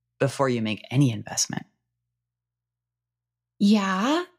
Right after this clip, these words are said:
Speaker 2: that's really smart. How does one know the difference if they don't yet know the difference?
Speaker 1: I think the nervous system is the clue. It's like, how does
Speaker 2: I
Speaker 1: this
Speaker 2: agree with
Speaker 1: feel in
Speaker 2: you.
Speaker 1: my body?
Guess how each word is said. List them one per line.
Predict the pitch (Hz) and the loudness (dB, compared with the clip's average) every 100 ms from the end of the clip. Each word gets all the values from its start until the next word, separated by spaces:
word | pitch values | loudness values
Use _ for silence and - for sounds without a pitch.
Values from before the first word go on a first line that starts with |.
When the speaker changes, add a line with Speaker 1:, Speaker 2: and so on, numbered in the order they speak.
| _ | _
Speaker 2:
that's | 196 208 - | -4 -2 -4
really | 185 185 208 | -2 2 2
smart. | - - 202 294 - - | 2 0 2 2 0 -2
How | 220 214 | -2 -2
does | 226 220 | -4 -4
one | 208 196 190 185 - | -2 -2 -2 -4 0
know | 196 190 | 0 0
the | 175 | -2
difference | 185 - 214 - - - - _ _ _ _ _ | -2 -2 -4 -4 -8 -10 -12 _ _ _ _ _
if | 190 | -8
they | - | -4
don't | 180 180 - | -2 -2 -2
yet | 180 | -4
know | 175 170 | -4 -4
the | |
difference? | 170 190 - 160 - _ _ _ _ _ _ _ _ _ _ _ _ _ _ _ _ _ _ _ _ _ _ - | -2 -4 -4 -10 -12 _ _ _ _ _ _ _ _ _ _ _ _ _ _ _ _ _ _ _ _ _ _ 0
Speaker 1:
I | 131 | 2
think | 160 165 | 2 2
the | 180 | 0
nervous | 143 131 127 | 0 0 -2
system | - 123 120 117 | -2 -2 0 0
is | 110 | 0
the | 110 | -2
clue. | 110 113 117 175 - - | -2 0 2 0 -2 -6
It's | 127 - - - | -4 -4 -8 -4
like, | 135 127 | -2 -2
how | - 143 | -2 0
does | 160 | 0
Speaker 2:
I | 160 | 0
Speaker 1:
this | |
Speaker 2:
agree | 147 | 0
with | 160 | 0
Speaker 1:
feel | 131 123 | 2 2
in | |
Speaker 2:
you. | 120 | 0
Speaker 1:
my | 110 | -2
body? | 107 101 98 101 | -2 -2 -2 -4